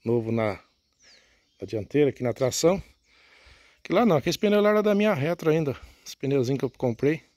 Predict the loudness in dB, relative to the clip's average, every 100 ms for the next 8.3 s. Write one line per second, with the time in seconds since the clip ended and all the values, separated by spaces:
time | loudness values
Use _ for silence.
0 | _ -20 -6 2 2 2 -2 0 0 0
1 | -4 -6 -4 -4 -2 0 0 0 0 -2
2 | _ -6 -2 -2 0 -2 -4 -6 0 0
3 | -2 -4 -4 -2 -2 -2 0 -2 0 0
4 | -2 -6 _ _ -12 -12 _ -20 -20 -20
5 | -20 -20 -20 -20 _ _ _ -8 -2 0
6 | 2 0 -2 -2 -2 0 -2 -2 -6 -4
7 | -2 0 0 -2 -2 -6 -4 0 2 2
8 | 0 -6 -8